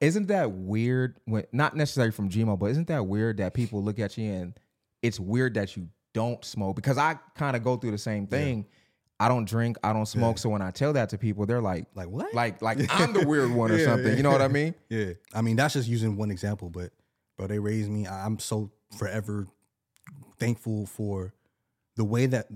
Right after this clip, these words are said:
Speaker 2: for what they've done for me. You know what I'm saying? Like, a lot of my peers and a lot of people don't have both parents in their lives, let
Speaker 1: Correct.
Speaker 2: alone,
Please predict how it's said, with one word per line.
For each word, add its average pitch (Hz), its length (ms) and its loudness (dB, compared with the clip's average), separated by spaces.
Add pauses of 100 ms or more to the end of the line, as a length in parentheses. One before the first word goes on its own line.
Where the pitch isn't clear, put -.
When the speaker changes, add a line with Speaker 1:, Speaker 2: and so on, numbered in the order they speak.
(120)
Speaker 2:
for 131 140 2
what 185 140 2
they've 147 160 2
done 131 180 4
for 113 140 -2
me. 107 340 0
You 110 100 -4
know 120 80 2
what 127 60 2
I'm 117 60 0
saying? 127 260 0
Like, 101 200 -4 (460)
a 110 100 0
lot 120 200 4
of 127 80 2
my 113 160 2
peers 113 360 0
and 98 80 -4
a 98 40 -4
lot 117 180 -2
of 127 60 -2
people 101 400 -6 (840)
don't 104 120 -2
have 120 220 0
both 101 160 -4
parents 92 260 -6
in 92 60 -6
their 87 80 -8
lives, 90 320 -16
let 107 120 0
Speaker 1:
Correct. 110 140 2
Speaker 2:
alone, 127 280 4